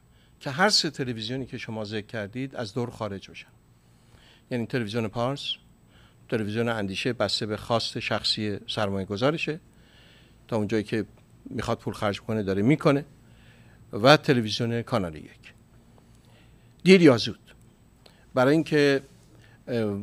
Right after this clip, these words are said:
بحران مالی در این تلویزیون‌ها کاملاً جدیه، مردم باید به داد این رسانه‌ها برسن. اگر همین رسانه‌ها تعطیل بشن اتفاقی نمیافته. یعنی شما می‌تونید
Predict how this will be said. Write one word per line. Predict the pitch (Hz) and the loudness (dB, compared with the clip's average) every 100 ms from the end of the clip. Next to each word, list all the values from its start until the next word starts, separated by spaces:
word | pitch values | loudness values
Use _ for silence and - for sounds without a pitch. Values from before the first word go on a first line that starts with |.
| 113 117 | -10 4
بحران | 143 123 160 180 | 4 8 8 8
مالی | 151 127 123 | 6 4 2
در | 131 | 0
این | 120 127 | 0 -2
تلویزیون‌ها | 127 110 104 110 117 | -4 -4 -4 -4 -4
کاملاً | - 120 113 110 | -4 -2 -2 -2
جدیه، | 120 123 104 120 131 - - - - - - - - - - - | -2 -2 -2 -4 -6 -6 -18 -20 -20 -20 -20 -20 -20 -20 -18 -2
مردم | 117 139 123 147 147 | 4 4 6 4 4
باید | 123 127 131 - - _ _ | 2 2 0 -4 -18 _ _
به | - | -2
داد | 120 143 151 | 8 10 10
این | 151 | 8
رسانه‌ها | 135 120 127 113 120 | 6 4 2 2 2
برسن. | 143 156 160 190 - - | 0 0 -2 -4 -4 8
اگر | 185 175 180 | 10 12 12
همین | 156 170 156 | 10 8 10
رسانه‌ها | 160 - 156 151 | 8 8 6 4
تعطیل | 147 156 139 151 139 | 4 0 0 -2 -2
بشن | 147 202 | 0 0
اتفاقی | - 165 170 220 214 | 0 -2 2 4 8
نمیافته. | 233 233 131 - - - - - - - - | 12 12 10 4 -8 -16 -20 -20 -20 -20 0
یعنی | 143 143 160 | 6 8 8
شما | - 135 147 | 8 8 8
می‌تونید | 202 196 208 220 | 8 6 4 2